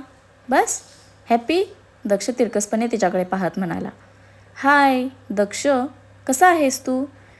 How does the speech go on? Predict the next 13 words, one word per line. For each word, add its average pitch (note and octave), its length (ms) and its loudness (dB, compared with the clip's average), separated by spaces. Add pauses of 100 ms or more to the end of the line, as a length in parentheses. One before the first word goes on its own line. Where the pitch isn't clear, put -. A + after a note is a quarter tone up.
(220)
तिने C#4 140 4
ब्रॉड D4 240 6
स्माइल B3 320 0
देत G3+ 180 0
विचारलं. F#3 460 -2 (420)
"काय D#4+ 160 4
चाललंय D4+ 380 4
हे? B3 280 0
तू - 240 -6
अचानक D4+ 400 0
कशी E4+ 140 -2
आलीस B3+ 300 0
इकडे? G#3 320 -4